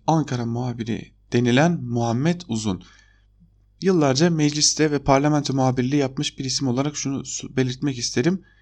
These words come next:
Kimse kimsenin meclise girmesine yardım etmez. Kimse kimsenin sayesinde de meclise giriş yapmaz. Mecliste özellikle salı günleri grup toplantılarının olduğu günlerde çok yoğun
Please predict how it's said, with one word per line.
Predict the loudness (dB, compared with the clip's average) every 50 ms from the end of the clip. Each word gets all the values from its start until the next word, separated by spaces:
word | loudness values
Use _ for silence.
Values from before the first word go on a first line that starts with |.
| _ _ _ _ _ _ _ _ _ _
Kimse | -4 0 0 0 2 0 0 0 -2 -4 -6
kimsenin | -4 -2 0 0 0 0 2 2 2 2 0 -2 -8 _ _ _ _ _ _ -2
meclise | -2 0 0 2 0 0 0
girmesine | 0 -2 -2 -2 -2 -2 -2 0 0 0 0 -2 -4 -10 _ -4
yardım | 0 2 4 4 2 2 0 -2 -4 -4 -6 -6 -6
etmez. | -6 -6 -4 -4 0 2 2 2 2 0 -2 -6 _ _ -20 -20 _ _ _ -6
Kimse | -4 -4 -2 -4 -6 -6
kimsenin | -6 -6 -4 -4 -4 -4 -4
sayesinde | -4 -2 -2 -2 -2 -2 -2 -2 0 0 0
de | 0 -2 -4 -10 -16 -20 -12 -4
meclise | -2 0 0 0 0 -2 -2 -4
giriş | -4 -4 -6 -4 -4 -2 -2
yapmaz. | -2 -4 -4 -6 -6 -6 -6 -6 -10 _ _ _ _ _ _ _ _ _ _ _ _ -2
Mecliste | 0 0 0 0 -2 -4 -4 -4 -2
özellikle | -2 0 2 4 4 4 2 0 -2 -2 -2
salı | -2 0 0 0 0
günleri | 0 -2 -2 -2 -2 -4 -2
grup | -2 -2 -2 -2 -2
toplantılarının | -4 -6 -6 -4 -4 -4 -4 -4 -6 -4 -4 -4 -2 -4 -4 -2
olduğu | -2 -4 -2 -2 0 0 0 0
günlerde | 0 0 0 0 -2 -2 0 0 0 0 0 -2 _ _ _ _ _ _ _ _
çok | -10 -6 -4 -4 -4 -6 -10 -18 -16 -12
yoğun | -4 0 0 2 4 2 2 0 -2 -4 -8 -12